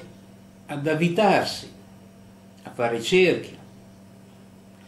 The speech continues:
a circolare tra colpi di testa e colpi di coda. La voce è irrevocabile, e anche il fantasma.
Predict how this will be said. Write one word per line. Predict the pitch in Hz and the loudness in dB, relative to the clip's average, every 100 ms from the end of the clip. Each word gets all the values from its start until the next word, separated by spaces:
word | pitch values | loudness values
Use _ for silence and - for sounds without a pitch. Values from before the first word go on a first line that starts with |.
| - - - | -20 -20 -18
a | - | -12
circolare | - 127 - 135 160 175 - 113 | -4 -4 0 4 6 6 4 2
tra | 113 | -2
colpi | 113 131 127 | 2 2 4
di | 127 123 | 2 4
testa | 165 185 175 | 6 4 4
e | 147 | 2
colpi | 151 147 | 4 4
di | 139 135 | 4 4
coda. | 185 196 131 107 - - - - - - - - - - - - - - - - | 6 6 6 0 -8 -18 -20 -20 -20 -20 -20 -20 -20 -20 -20 -20 -20 -20 -20 -10
La | 135 | -4
voce | 165 220 214 190 190 | 0 0 0 2 2
è | - - - | -2 -6 -16
irrevocabile, | - 220 214 185 202 196 196 208 160 107 95 95 - - - - - - - - - - | -2 2 4 6 6 6 4 2 0 -2 -8 -12 -18 -20 -20 -20 -20 -20 -20 -20 -20 -14
e | 147 | -12
anche | 135 | -8
il | - | -8
fantasma. | 101 101 92 - | -6 -4 -6 -8